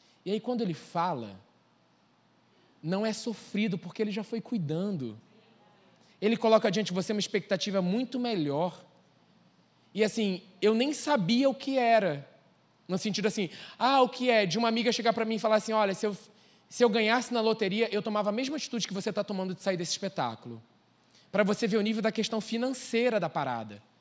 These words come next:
Mas eu não tenho coragem. Porque eu sair daqui eu não vou ter nada. Aí o Senhor falou assim, "Pula no escuro."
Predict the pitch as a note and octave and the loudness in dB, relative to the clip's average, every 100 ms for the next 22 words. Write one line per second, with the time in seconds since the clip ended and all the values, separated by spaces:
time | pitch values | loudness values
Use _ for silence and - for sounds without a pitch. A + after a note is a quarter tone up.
0 | _ _ _ _ _ - F3 F#3+ G#3 A3 | _ _ _ _ _ -2 0 2 0 0
1 | G#3 - A3 F#3+ G3 F#3 D3 G#2+ - _ | -2 2 4 4 4 0 -4 -8 -14 _
2 | _ _ _ _ _ _ _ - F3+ - | _ _ _ _ _ _ _ -4 -4 2
3 | G#3 G#3+ - - _ _ - A#3+ A#3 A3 | 0 0 -6 -20 _ _ -2 2 4 4
4 | A#3+ A3+ G#3+ A3+ C4 A#3+ G3 G3 C3+ G#2+ | 2 0 -2 -2 -2 0 0 -2 -4 -10
5 | A2 _ _ _ _ _ _ - D#3 D3+ | -14 _ _ _ _ _ _ 0 0 2
6 | E3 D#3+ D#3 D#3 C3 _ - G3+ A3 A#3 | -4 -2 -4 -4 -8 _ -2 2 2 0
7 | G3+ A3 - - B2+ A#2+ | -2 -4 -8 -8 -10 -10